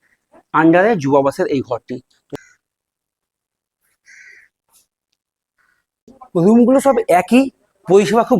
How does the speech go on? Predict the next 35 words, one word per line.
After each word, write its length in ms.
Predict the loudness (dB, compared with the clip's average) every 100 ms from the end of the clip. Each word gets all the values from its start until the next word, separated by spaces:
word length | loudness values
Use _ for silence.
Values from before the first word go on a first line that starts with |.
| -2
ভালো, 200 | -2 -2 -4 _ _ _ -10
গেস্টের 440 | -2 0 0 0 0
মুখে 140 | 0 -2
তোমাদের 200 | -4 -8 -2
শুনিয়ে 220 | 2 2
দিলাম। 180 | 0 -4 -10 -20 _ _ -2 0
আর 140 | 0 -2 -8 _ -2
এবার 160 | 2 2 0
আমি 120 | -2 2
তোমাদের 260 | 2 2 0 0
শেয়ার 180 | -2 0
করছি 200 | 0 0 0 2
এই 60 | 4 4 0 _ _ -20 -6 -2
রামকৃষ্ণ 320 | -2 -2 0 0
মিশনের 280 | 2 2 2 2
আন্ডারে 300 | 4 4 0 -4 _ -20 _ -4
যে 160 | 2 2 2 -2 -8 -4
গভর্নমেন্টের 380 | -2 0 -2 -2
প্রপার্টি 300 | -2 -2 -2 0
রয়েছে 240 | 0 0 -4 -4
যুব 160 | -2 0 0 0
আবাস, 180 | -2 -2 -4
তারই 200 | -6 -4
সামনে 180 | -4 -4 -4
যে 60 | -4
সমুদ্র 260 | -6 -6 -8 -6
সৈকত 260 | -6 -6 -4
রয়েছে, 160 | -6 -6
সমুদ্র 180 | -8 -8 -8
সৈকত, 220 | -10 -12 _ _ _ -6
সেখানে 280 | -6 -4 -6
তোমাদের 200 | -6 -6
সঙ্গে 140 | -4 -2
নিয়ে 100 | -4
যাচ্ছি। 160 | -6